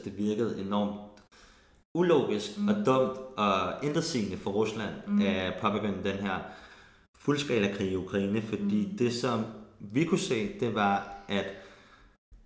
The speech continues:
Speaker 1: alle de forudsætninger, som der ligesom skal være til stede i et samfund for at føre en su-, succesfuld krig,
Speaker 2: Mhm.
Speaker 1: De ville ligesom være der for Ukraine, hvis de skulle føre en forsvarskrig,
Speaker 2: Mhm.
Speaker 1: og de ville ikke være der for Rusland, hvis de skulle føre den her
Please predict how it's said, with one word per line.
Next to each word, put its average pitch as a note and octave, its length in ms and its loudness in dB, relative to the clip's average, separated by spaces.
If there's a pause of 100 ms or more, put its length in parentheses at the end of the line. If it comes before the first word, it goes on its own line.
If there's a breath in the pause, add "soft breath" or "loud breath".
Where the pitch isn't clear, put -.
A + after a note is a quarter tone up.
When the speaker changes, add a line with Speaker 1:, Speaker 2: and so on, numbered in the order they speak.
(920)
Speaker 1:
alle D3 220 6
de D#3 60 0
forudsætninger, C3+ 760 2 (260)
som A#2 200 -2
der G#2+ 80 2
ligesom A2 180 0
skal A2 140 -2
være G#2+ 120 2
til G#2 100 -4
stede C#3+ 500 4
i - 20 -4
et A2+ 80 -6
samfund G#2+ 380 0
for A2 100 0
at G2+ 140 2
føre B2 180 0
en C3 60 -2
su-, - 260 -12
succesfuld A2+ 840 -2
krig, G#2 200 4 (340 loud breath)
Speaker 2:
Mhm. G3+ 120 -2 (460)
Speaker 1:
De D3+ 140 2
ville D3 160 2
ligesom B2 300 2
være G#2+ 200 6
der B2+ 80 4
for - 140 0
Ukraine, A2 520 2
hvis G#2+ 160 0
de G2+ 100 -6
skulle - 180 -8
føre G#2 280 0
en G2 120 -2
forsvarskrig, C3 760 2
Speaker 2:
Mhm. - 80 -8 (320)
Speaker 1:
og - 140 -2
de A#2 60 2
ville A#2 180 2
ikke B2 220 2
være G#2 200 6
der G#2+ 60 0
for G#2 100 -4
Rusland, A2 400 2
hvis G2 120 -2
de G2+ 120 -8
skulle - 180 -8
føre G2+ 240 0
den F#2+ 140 -2
her F2+ 240 -2